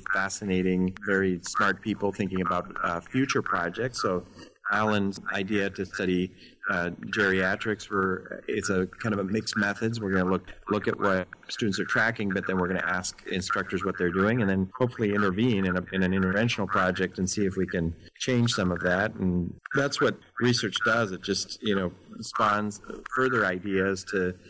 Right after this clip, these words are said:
proliferate more research and, and create researchers. I, I hope Christiana actually, uh, does her P H D, and, uh, it excites people to do stuff that's fun, and, uh, those people who think it's all about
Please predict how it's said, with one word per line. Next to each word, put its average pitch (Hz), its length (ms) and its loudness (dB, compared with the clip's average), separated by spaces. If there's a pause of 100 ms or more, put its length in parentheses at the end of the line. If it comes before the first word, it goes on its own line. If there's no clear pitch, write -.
(120)
proliferate 113 580 0
more 113 340 2
research 95 580 -2
and, 92 280 2 (380)
and 95 460 2
create 113 360 0
researchers. 95 600 0
I, 92 220 0
I 98 80 -4
hope 104 260 -2
Christiana 107 540 -2
actually, 98 500 0 (420)
uh, 90 280 -2 (200)
does 110 220 2
her 117 120 0
P 101 220 0
H 92 200 -2
D, 98 280 2
and, 95 300 0
uh, 90 300 0 (160)
it 101 240 0
excites 117 440 -2
people 107 340 0
to 95 80 -2
do 101 200 0
stuff 95 400 -4
that's - 160 -6 (100)
fun, 98 380 2
and, 92 180 0 (180)
uh, 90 280 -2
those 98 180 0
people 92 260 -2
who 95 120 2
think 95 240 0
it's 95 140 -4
all 92 180 2
about 87 320 2